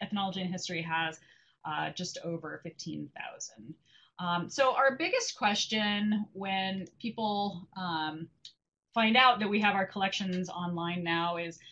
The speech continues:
uh, how do we actually find something? <laughs> We have a lot of people who,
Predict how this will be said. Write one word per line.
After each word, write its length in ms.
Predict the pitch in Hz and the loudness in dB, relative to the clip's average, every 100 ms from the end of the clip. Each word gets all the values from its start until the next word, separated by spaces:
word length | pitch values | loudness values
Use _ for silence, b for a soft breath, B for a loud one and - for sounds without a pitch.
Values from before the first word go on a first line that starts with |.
| B B | B B
uh, 120 | 175 185 | -2 -2
how 240 | - 208 | 0 0
do 80 | 220 | 0
we 280 | 220 175 - | 0 0 0
actually 300 | 170 - 170 | -6 -6 -10
find 300 | 151 143 156 | -10 -10 -10
something? 460 | - 160 160 165 196 254 | -8 -8 -4 0 2 8
<laughs> 60 | |
We 100 | 339 | 8
have 220 | 233 247 247 | 10 8 8
a 100 | 254 | 4
lot 200 | 233 226 | 2 2
of 100 | 220 | 0
people 340 | 214 208 190 | -2 2 2
who, 280 | 208 190 | 2 0